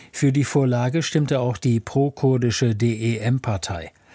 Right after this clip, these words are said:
Das Votum über das Amnestiegesetz findet voraussichtlich in der nächsten Woche statt. Nach einem jahrzehntelangen blutigen Konflikt mit dem türkischen Staat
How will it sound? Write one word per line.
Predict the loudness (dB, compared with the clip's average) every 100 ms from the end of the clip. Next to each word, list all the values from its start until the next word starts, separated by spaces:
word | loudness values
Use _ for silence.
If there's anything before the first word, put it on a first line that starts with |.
| -20 -20 -14
Das | -6 -2 0
Votum | 0 0 2 4 2
über | 0 -2 -2
das | -2 -2 -4
Amnestiegesetz | -2 0 0 -4 -2 -2 0 0 0 -2 -2
findet | 0 0 0 -2
voraussichtlich | -4 -2 -2 -2 -2 -4 -2 -2 -2
in | -2
der | 0 0
nächsten | -2 -2 -2 -2
Woche | -2 -4
statt. | -8 -8 -12 -14 _ _ _ _ _ _ _ _ _ -20 -20 -20 -20 -20 -20 -4
Nach | 2 2 4
einem | 2 4 4
jahrzehntelangen | 4 0 0 0 0 0 2 2 0
blutigen | 0 0 0 -2 0 0
Konflikt | 0 -2 0 -2 -2 0
mit | 0 0
dem | -2 0
türkischen | 0 0 0 0 -2
Staat | -2 -2 -2 -6